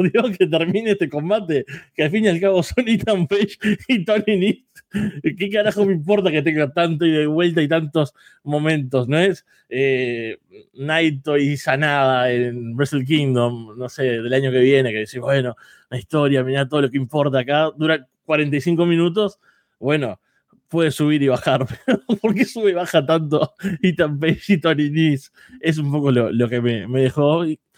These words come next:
una lástima porque em-, embarra un poco la acción que estuvo buena, me parece.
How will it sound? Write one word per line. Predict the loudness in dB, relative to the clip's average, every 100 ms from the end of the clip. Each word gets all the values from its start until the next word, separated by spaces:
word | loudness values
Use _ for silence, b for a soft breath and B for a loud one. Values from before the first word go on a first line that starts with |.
| b b -2
una | 0
lástima | 0 0
porque | 2 0 2
em-, | 0 0 -2 -6 -6
embarra | -2 0 2 2
un | 0
poco | 0 0
la |
acción | 0 0 0
que |
estuvo | 2 2 4
buena, | 2 0 -8 _
me | -20
parece. | -14 -12 -14 -18